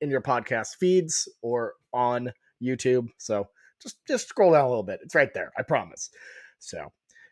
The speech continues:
anyways, that's been the show. We'll see you next week for the trivia, uh, contest. And on Wednesday,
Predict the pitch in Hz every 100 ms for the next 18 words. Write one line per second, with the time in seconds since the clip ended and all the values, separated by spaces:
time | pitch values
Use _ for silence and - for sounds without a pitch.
0 | - 143 104 78 - - - _ _ -
1 | - _ _ - 160 - 220 208 - 247
2 | 240 233 _ 156 226 - 262 262 247 262
3 | 254 262 262 - 208 311 196 - - -
4 | - - 165 156 147 127 139 139 135 -
5 | - - 190 185 175 170 156 156 _ _
6 | _ _ 135 147 151 117 - 165 156 170
7 | 180 - 214 320 311 - - _ _ _
8 | - 185 196 226 277 185 190 277